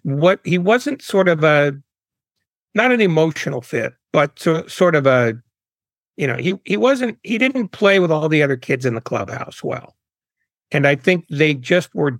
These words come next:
done with him. And I, when I say they, I'm, I'm including most of the players,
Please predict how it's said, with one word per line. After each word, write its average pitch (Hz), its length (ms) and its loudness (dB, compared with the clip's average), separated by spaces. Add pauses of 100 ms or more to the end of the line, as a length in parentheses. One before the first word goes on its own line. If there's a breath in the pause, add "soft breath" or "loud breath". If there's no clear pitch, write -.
done 113 300 -4
with - 140 -10
him. - 340 -14
And 131 120 -2
I, 139 160 0
when 143 220 -2
I 147 80 0
say 160 240 0
they, 135 480 0
I'm, 135 500 -4 (200)
I'm 147 140 0
including 151 500 -2
most 135 220 0
of - 80 -14
the 120 60 -4
players, 120 540 -2